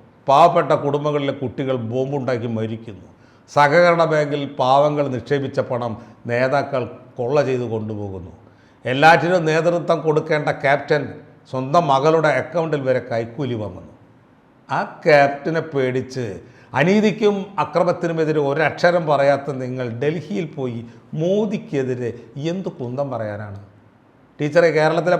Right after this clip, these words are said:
പത്തൊമ്പത് സീറ്റുകളും എൽ ഡി എഫ് വിജയിച്ചാലും വടകരയിൽ എൽ ഡി എഫ് വിജയിക്കരുത് എന്നാണ് എൻ്റെ വ്യക്തിപരമായ ആഗ്രഹം. അതിനുള്ള പ്രധാനപ്പെട്ട കാരണം ടീച്ചർ ജയിച്ചാൽ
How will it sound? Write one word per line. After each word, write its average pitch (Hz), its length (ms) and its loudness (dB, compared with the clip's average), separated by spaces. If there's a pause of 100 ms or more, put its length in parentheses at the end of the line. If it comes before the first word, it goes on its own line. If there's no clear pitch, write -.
(100)
പത്തൊമ്പത് 175 480 0
സീറ്റുകളും 165 380 0 (100)
എൽ 151 120 -4
ഡി 160 140 0
എഫ് 151 140 -8
വിജയിച്ചാലും 147 540 0 (460)
വടകരയിൽ 170 600 4 (340)
എൽ 143 140 2
ഡി 151 120 2
എഫ് 147 160 -6
വിജയിക്കരുത് 139 600 -2
എന്നാണ് 127 320 -4 (120)
എൻ്റെ 123 220 -4
വ്യക്തിപരമായ 131 560 -4 (140)
ആഗ്രഹം. 85 260 -14 (460)
അതിനുള്ള 151 400 2
പ്രധാനപ്പെട്ട 151 480 2 (140)
കാരണം 127 360 0 (440)
ടീച്ചർ 185 380 4
ജയിച്ചാൽ 156 420 4